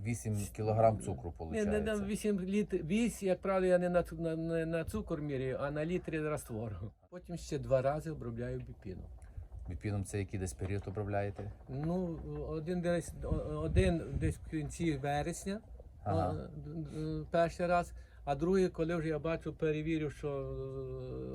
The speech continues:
Speaker 2: е, розплоду майже нем-, немає розплоду, стараюсь, щоб зовсім не було розплоду. Ну, може, десь там чуть-чуть якийсь
Speaker 1: П'ятачок.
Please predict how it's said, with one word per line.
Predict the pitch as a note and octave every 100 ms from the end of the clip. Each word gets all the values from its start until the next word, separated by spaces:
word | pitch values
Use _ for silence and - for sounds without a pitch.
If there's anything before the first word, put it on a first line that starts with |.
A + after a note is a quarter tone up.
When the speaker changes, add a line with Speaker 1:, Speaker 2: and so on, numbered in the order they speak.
| C3
Speaker 2:
е, |
розплоду | D#3 - E3+ D3
майже | D3 C#3+ C3 C3+
нем-, | D#3 F#3+
немає | G3+ G#3+ D#3+ C3+ C3
розплоду, | C3 - F3 D3+
стараюсь, | B2+ D3 C#3+
щоб | C#3+ C3
зовсім | D#3+ D#3+ C#3+
не | B2+
було | B2+ B2
розплоду. | C3 - F#3+ E3+
Ну, | F3
може, | A3+ A3 D#3+
десь | D3+ C#3+
там | C3+ B2+ A2+ - -
чуть-чуть | - - C#3+ B2+
якийсь | - B2+
Speaker 1:
П'ятачок. | - B2+